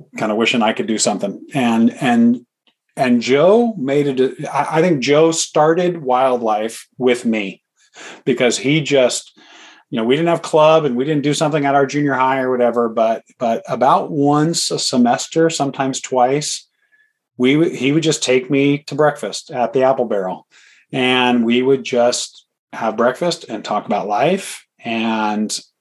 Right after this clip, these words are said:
and he just invested in me. And,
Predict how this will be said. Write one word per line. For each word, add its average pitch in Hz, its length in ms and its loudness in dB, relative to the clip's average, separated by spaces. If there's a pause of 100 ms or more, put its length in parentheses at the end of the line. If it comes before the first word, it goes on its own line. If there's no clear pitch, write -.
and 107 160 -4
he 123 160 0
just 156 420 0
invested 127 720 0
in 139 260 0
me. 175 600 0
And, 120 640 0